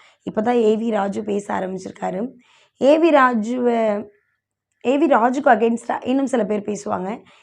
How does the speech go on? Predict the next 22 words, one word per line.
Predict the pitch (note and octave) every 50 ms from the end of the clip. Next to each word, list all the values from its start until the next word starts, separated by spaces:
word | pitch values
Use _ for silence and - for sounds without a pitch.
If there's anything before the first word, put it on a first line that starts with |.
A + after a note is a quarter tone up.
| _ _ -
இப்படியே | F#3+ F#3 F#3+ G#3 A3 A#3
இது | A3+ G#3+
வளர்ந்துட்டே | G#3 F#3+ F#3 F#3+ G3+ G3+ G3 G#3+ G3+
தான் | F#3 G3+ G#3
இருக்கும். | F#3+ F3+ F3+ - F3+ F#3 A3+ B3 _ _ _ _ _ _
நம்ம | - F#3+ F#3 F#3
எல்லாம் | F3+ F#3 F#3+ F#3+
ஜாலியா | G3+ F#3+ F3+ F3+ F#3+ G3+
பார்த்து | G#3 - - G3 F#3 - - A#3+ C4+ - _ _ _ _ _ _ _ _ _ _ _ _ _ _ _ _ _ _ _ _ _ _ _ -
கமெண்ட் | - G#3+ G3+ G3+ G#3+ A3
பண்ணிட்டே | A3 G#3 F#3+ F#3 F#3
இருக்கலாம். | G#3 G3+ G3+ G3+ G3+ F#3+ G3 B3+ - _ _ _ _ _ _ _ _ _ _ _ _ _ _ _ _ _ _ _ _
இந்த | - A3 A#3 A#3 A3 A3
இஷ்யூ | A3 G#3+ - - F4 E4+
பத்தி | D#4 A#3+ A#3 B3+
நீங்க | A3+ A3+ A#3 B3+ B3
என்ன | A#3 A3 G#3
நினைக்கிறீங்க | G#3 G3 G3 F#3+ G3 G3 G3+ G3 G3+
அப்படின்றத | G3+ G3+ F#3+ F#3+ F#3+ F#3+ G3 G#3
கண்டிப்பா | G3+ G#3 F#3+ F#3+ F#3+ G3
கமெண்ட்ல | G#3 - G3 F#3 F#3 F#3+ G3 G3+
சொல்லுங்க. | G3 - - F#3+ F3 F3 F#3+